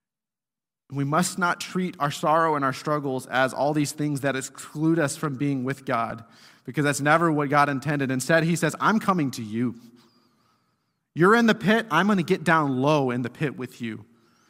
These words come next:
Jesus becomes human and gets down low in the pit with each of us and says, "You're hurting, I'm here with you. I'm gonna bring you out."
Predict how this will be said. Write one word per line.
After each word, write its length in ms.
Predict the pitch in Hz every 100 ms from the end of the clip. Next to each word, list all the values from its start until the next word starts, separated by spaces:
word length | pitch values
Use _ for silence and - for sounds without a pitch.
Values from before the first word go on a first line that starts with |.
| _
Jesus 280 | - 180 180
becomes 380 | 170 - 170 147
human 300 | - 180 151
and 100 | 131
gets 180 | 185 -
down 380 | 175 151 143 127
low 300 | 170 180 147
in 100 | 131
the 80 |
pit 260 | - 180 -
with 160 | 135 -
each 200 | 165 135
of 120 | 123
us 200 | 113 -
and 100 | 123
says, 280 | 127 117 - - - _
"You're 160 | 139 170
hurting, 380 | 160 196 196 190
I'm 140 | 135 131
here 160 | 156
with 220 | 139 117
you. 160 | - - _ _ _ _ _ _ _ _ _ _ _ _ _ _ _ -
I'm 160 | 127
gonna 140 | 156 151
bring 240 | 135 143
you 160 | 139 127
out." 180 | -